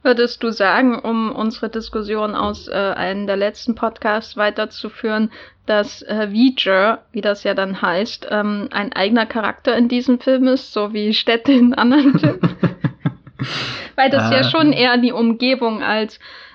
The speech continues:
Speaker 1: also zumindest bis, ähm, der Körper von der Frau in Beschlag genommen wird als Kommunikationsorgan,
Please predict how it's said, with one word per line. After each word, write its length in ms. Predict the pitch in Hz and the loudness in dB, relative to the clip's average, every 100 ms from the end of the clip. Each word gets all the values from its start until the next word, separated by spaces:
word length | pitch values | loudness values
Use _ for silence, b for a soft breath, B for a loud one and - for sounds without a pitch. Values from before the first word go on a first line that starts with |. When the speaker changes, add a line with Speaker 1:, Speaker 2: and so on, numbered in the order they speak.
| B | B
Speaker 1:
also 360 | 220 214 226 180 | -2 0 -2 -4
zumindest 480 | - 240 254 262 254 | -2 4 6 4 2
bis, 320 | 240 247 - - | -2 -4 -6 0
ähm, 400 | 220 220 208 - - - | 0 0 -4 -8 -14 -2
der 400 | 202 202 202 202 | 0 2 2 0
Körper 460 | 196 233 240 233 220 | 0 -2 2 0 0
von 200 | 214 202 | -4 -2
der 200 | 196 190 | -2 -2
Frau 400 | - 185 240 240 | -2 2 2 0
in 200 | 220 214 | -2 -4
Beschlag 380 | - 196 190 | -4 -2 -2
genommen 320 | 202 202 190 190 | -4 -6 -6 -2
wird 240 | 185 185 | -4 -2
als 400 | 180 185 185 - | -4 -4 -6 -14
Kommunikationsorgan, 1400 | - 208 202 190 185 - 220 233 - 180 180 175 180 202 | -8 -6 -6 -6 -8 -6 -6 -6 -4 -6 -2 -2 -2 -6